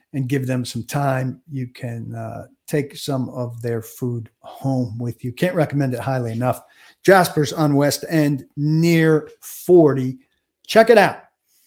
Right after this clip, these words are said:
Um, one of the things the Titans did in this draft, they talked about getting faster. They got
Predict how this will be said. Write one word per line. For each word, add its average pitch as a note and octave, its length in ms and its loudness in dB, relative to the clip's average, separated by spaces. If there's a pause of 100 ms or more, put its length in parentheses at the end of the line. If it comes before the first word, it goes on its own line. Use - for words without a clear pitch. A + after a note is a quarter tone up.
(580)
Um, D3+ 580 0
one G#3 180 6
of C3 80 4
the - 60 -10
things F3 240 -2
the C3 40 -12
Titans C#3 380 -8
did C3+ 240 -8
in C3 140 -10
this B2 160 -12
draft, B2 500 -10
they B2 80 -16
talked E3 300 -10
about A#2 220 -12
getting A2 180 -14
faster. B2 480 -14
They C#3+ 100 -14
got D#3+ 280 -10